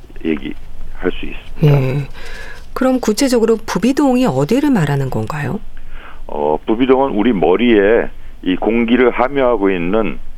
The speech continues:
Speaker 1: 크게 네 가지 부비동으로 얘기를 합니다.
Speaker 2: 예.
Speaker 1: 그래서 머리 앞쪽에 있는 전두동, 그다음에 우리 이 뺨 쪽에 있는 상악동, 또 눈 옆에 있는 사골동,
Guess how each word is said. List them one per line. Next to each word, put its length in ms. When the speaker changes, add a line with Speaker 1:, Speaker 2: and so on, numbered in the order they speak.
Speaker 1:
크게 420
네 160
가지 560
부비동으로 640
얘기를 300
합니다. 420
Speaker 2:
예. 60
Speaker 1:
그래서 300
머리 320
앞쪽에 440
있는 240
전두동, 680
그다음에 380
우리 220
이 260
뺨 300
쪽에 280
있는 400
상악동, 720
또 120
눈 260
옆에 300
있는 220
사골동, 640